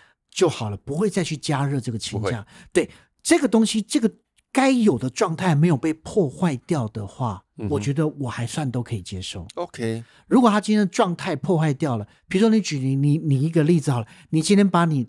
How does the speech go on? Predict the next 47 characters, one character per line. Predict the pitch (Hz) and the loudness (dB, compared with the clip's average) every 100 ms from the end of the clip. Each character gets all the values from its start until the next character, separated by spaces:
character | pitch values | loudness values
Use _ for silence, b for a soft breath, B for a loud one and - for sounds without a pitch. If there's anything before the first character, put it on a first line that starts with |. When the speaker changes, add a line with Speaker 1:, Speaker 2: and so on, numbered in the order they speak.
| - | -4
Speaker 1:
的 | 131 120 b b - | -4 -4 b b -4
嘉 | - 175 180 | 2 4 4
义 | 190 156 | 2 0
的 | 131 | -2
这 | 165 | -2
个 | 143 | -2
凉 | 123 107 | 0 0
面 | - | 0
Speaker 2:
凉 | - | 0
面。 | 85 b b b b | -2 b b b b
Speaker 1:
拿 | 139 147 | 0 0
去 | 156 - 165 - | 2 -2 -6 -8
煎 | - 175 165 | 0 4 4
过， | 160 165 117 | 4 2 2
再 | - 175 | 2 2
用 | 165 151 - _ _ - | 2 -2 -10 _ _ 0
热 | 190 175 | 4 4
狗 | 139 117 | 2 -2
夹 | 135 127 | -2 -4
起 | - 117 | -4 -8
来， | 90 82 _ _ _ _ _ | -14 -16 _ _ _ _ _
煎 | - 190 190 | 0 4 4
得 | 160 | 6
热 | 185 170 | 6 4
热 | 160 143 | 4 0
的。 | 113 98 - _ _ _ _ _ _ _ _ _ _ _ _ _ _ _ _ _ _ | -2 -10 -14 _ _ _ _ _ _ _ _ _ _ _ _ _ _ _ _ _ _
Speaker 2:
我， | - 101 - _ | -8 -8 -8 _
我 | 95 90 87 | -2 -2 -4
想 | - 78 | -6 -8
说 | - 104 101 98 | -2 0 0 -2
这 | - | -6
个 | 95 87 80 | -6 -4 -4
还 | 92 | -4
是 | 85 | -8
公 | 90 90 | -6 -6
开 | 98 | -6
场 | - 76 | -8 -8
合 | 76 | -8
不 | 67 | -6
要 | 80 | -6
骂 | 80 76 | -6 -6
脏 | 67 67 | -8 -8
话 | - 60 | -6 -6
哈。 | - 180 139 | -2 -2 0
Speaker 1:
<laughs> | |
啊， | 170 | 2
对， | 180 | 2